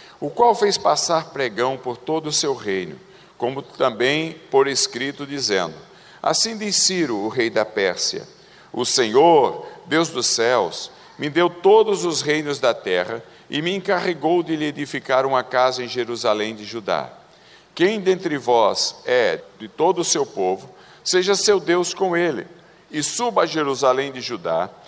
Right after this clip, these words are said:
e edifique a casa do Senhor Deus de Israel.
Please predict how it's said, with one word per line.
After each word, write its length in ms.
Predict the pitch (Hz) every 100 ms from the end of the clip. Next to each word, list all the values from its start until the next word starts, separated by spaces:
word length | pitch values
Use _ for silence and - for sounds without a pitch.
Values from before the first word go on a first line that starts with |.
| - -
e 100 | 139
edifique 600 | 160 170 175 196 214 170
a 80 | 143
casa 500 | - 175 190 156 147
do 120 | 135
Senhor 460 | 123 131 117 127 127
Deus 280 | 107 127 127
de 80 | 127
Israel. 560 | 117 127 113 92 73